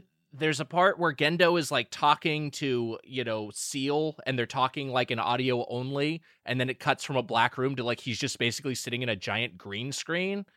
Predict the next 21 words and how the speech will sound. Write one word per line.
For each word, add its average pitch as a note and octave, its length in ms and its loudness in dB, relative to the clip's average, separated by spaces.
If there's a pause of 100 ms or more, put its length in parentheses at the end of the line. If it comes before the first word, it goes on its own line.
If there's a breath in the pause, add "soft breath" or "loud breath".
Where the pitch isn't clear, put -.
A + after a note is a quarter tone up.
(180)
I C#3 60 -2
was C3+ 100 2
like, D3+ 200 2
"Oh, C#4 180 12
it's F3+ 140 4
kinda, A#3 260 2
it's F3+ 140 -2
cool G#3+ 220 0
to C#3 80 2
see C#3 240 0
that A#2 120 -2
that's B2 260 2
what C3 120 -2
that A2 160 -2
space - 400 -4
looks A#2 200 -6
like C3 220 0
with A#2+ 160 -4
all A2+ 160 2
the A2+ 80 -6
fucking, G#2 500 -4